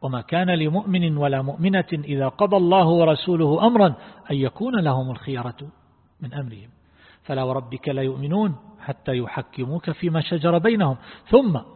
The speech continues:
لا يجدوا في أنفسهم حرجا مما قضيت ويسلموا تسليما. لا بد من مجموع هذه الأمور.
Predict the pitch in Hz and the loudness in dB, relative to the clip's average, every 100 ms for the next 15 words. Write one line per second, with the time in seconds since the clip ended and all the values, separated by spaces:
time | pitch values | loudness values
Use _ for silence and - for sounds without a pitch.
0 | - 147 156 170 185 180 - 165 156 151 | -2 2 2 0 0 0 2 0 0 -2
1 | 151 156 147 143 185 202 180 175 170 160 | -2 -2 -2 -2 0 2 2 0 2 0
2 | - 156 226 220 - - - _ _ _ | 0 2 2 2 -6 -18 -20 _ _ _
3 | _ _ _ _ _ _ 131 113 104 196 | _ _ _ _ _ _ -12 -12 -2 0
4 | 233 196 131 104 - _ 131 - 143 123 | 2 0 -4 -10 -20 _ -12 -8 -6 -6
5 | 117 131 160 233 196 175 151 123 127 143 | -6 -4 -2 -2 -2 -2 -2 -4 -4 -4
6 | 113 135 127 117 135 151 _ _ _ _ | -4 -8 -8 -10 -12 -14 _ _ _ _
7 | _ _ - 165 131 127 117 | _ _ -6 -6 -6 -10 -12